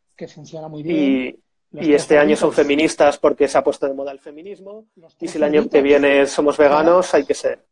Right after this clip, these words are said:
Speaker 1: Plum, hemos soplado y se ha caído el decorado. Claro, ahora
Speaker 2: Es,
Speaker 1: tenemos
Speaker 2: eh,
Speaker 1: por
Speaker 2: mira,
Speaker 1: una
Speaker 2: me
Speaker 1: parte
Speaker 2: gusta mucho esa metáfora.
Speaker 1: Tenemos por una parte, eh, yo creo, también es otra vez, yo creo, una pol-, una, una, algo posiblemente políticamente incorrecto, pero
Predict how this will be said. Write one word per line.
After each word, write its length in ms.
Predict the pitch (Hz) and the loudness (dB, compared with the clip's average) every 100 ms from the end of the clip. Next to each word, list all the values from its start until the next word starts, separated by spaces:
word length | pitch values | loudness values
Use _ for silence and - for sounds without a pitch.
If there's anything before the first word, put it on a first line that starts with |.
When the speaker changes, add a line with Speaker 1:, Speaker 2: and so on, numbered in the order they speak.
| _ - | _ -10
Speaker 1:
Plum, 360 | 220 170 - 170 | -8 -8 -14 -20
hemos 220 | 160 - | -20 -16
soplado 360 | 185 196 196 | -12 -8 -8
y 60 | 240 | -8
se 120 | - | -10
ha 40 | 269 | -12
caído 280 | 160 147 | -10 -10
el 60 | 135 | -12
decorado. 440 | 127 123 120 92 _ _ _ _ _ _ | -12 -16 -18 -20 _ _ _ _ _ _
Claro, 200 | - 156 | -8 -4
ahora 180 | 151 185 | -2 0
Speaker 2:
Es, 180 | 165 101 | 0 0
Speaker 1:
tenemos 180 | 190 180 | -2 -4
Speaker 2:
eh, 40 | |
Speaker 1:
por 100 | 202 | -2
Speaker 2:
mira, 200 | 196 214 | 2 2
Speaker 1:
una 40 | 165 | 2
Speaker 2:
me 60 | |
Speaker 1:
parte 60 | 151 | 2
Speaker 2:
gusta 200 | 339 220 | 2 0
mucho 220 | 208 202 | 0 0
esa 300 | 185 185 170 | 2 0 0
metáfora. 580 | 165 151 135 147 139 - _ _ | -2 -2 -4 -6 -10 -12 _ _
Speaker 1:
Tenemos 340 | 170 160 185 - | -14 -12 -14 -10
por 120 | 202 | -10
una 160 | 202 | -10
parte, 440 | 196 156 - 147 359 | -10 -12 -12 -14 -14
eh, 200 | 202 160 185 _ - | -14 -14 -18 _ -18
yo 180 | 160 190 | -14 -12
creo, 400 | 190 156 135 139 _ _ | -10 -10 -14 -20 _ _
también 300 | 120 131 156 | -20 -20 -20
es 100 | - | -16
otra 160 | 156 | -12
vez, 140 | 156 147 | -10 -8
yo 120 | 151 | -8
creo, 180 | 156 156 | -8 -10
una 140 | 151 | -10
pol-, 160 | 165 180 | -10 -10
una, 300 | 151 147 185 | -8 -10 -10
una, 540 | 175 151 147 147 170 | -10 -10 -12 -12 -12
algo 220 | 165 147 147 | -10 -12 -14
posiblemente 580 | - 131 156 151 143 - | -18 -12 -10 -10 -10 -10
políticamente 460 | 147 147 143 135 | -10 -8 -10 -12
incorrecto, 420 | 131 - 277 185 | -12 -10 -8 -8
pero 280 | 139 135 135 | -8 -10 -12